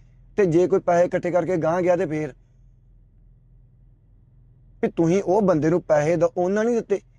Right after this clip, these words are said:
ਜਦੋਂ ਆਪਣੇ ਚਾਰ ਫੈਮ-, ਫੈਮਿਲੀ ਮੈਂਬਰ ਮਾਰੇ ਗਏ ਸੀ ਮੰਡੇਰੇ ਵੱਲ,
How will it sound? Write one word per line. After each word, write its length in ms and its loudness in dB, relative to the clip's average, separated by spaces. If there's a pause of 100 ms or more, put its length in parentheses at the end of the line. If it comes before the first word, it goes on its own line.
(180)
ਜਦੋਂ 240 2
ਆਪਣੇ 220 -2
ਚਾਰ 280 0
ਫੈਮ-, 280 -4 (100)
ਫੈਮਿਲੀ 280 -2
ਮੈਂਬਰ 280 -2
ਮਾਰੇ 260 -2
ਗਏ 140 0
ਸੀ 60 2
ਮੰਡੇਰੇ 340 0
ਵੱਲ, 180 0